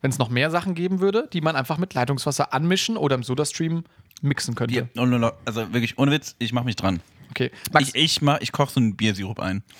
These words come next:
Speaker 1: Biersirup find ich, das find ich echt krass, weil, weißt du, was das Schlimmste am Bier ist, wenn du Bier kaufst?
Speaker 2: Hm.
Speaker 1: Dieses ganze Pfandgeprödele.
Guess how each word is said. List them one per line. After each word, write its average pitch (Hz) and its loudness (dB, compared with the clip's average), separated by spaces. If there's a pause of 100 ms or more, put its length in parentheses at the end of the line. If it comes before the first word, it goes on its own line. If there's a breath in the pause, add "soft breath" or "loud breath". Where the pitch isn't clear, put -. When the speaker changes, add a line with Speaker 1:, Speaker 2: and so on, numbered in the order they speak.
(140)
Speaker 1:
Biersirup 170 0
find 156 -2
ich, 147 -2 (160)
das - -2
find 180 2
ich - -6
echt 156 -2
krass, 208 4
weil, 143 4 (380 loud breath)
weißt 190 4
du, 240 0
was 190 -2
das 175 0
Schlimmste 208 0 (480 soft breath)
am 139 4
Bier 160 4
ist, - -6
wenn 135 0
du 131 2
Bier 135 0
kaufst? 139 0
Speaker 2:
Hm. - -18
Speaker 1:
Dieses 110 2
ganze 156 0
Pfandgeprödele. 120 0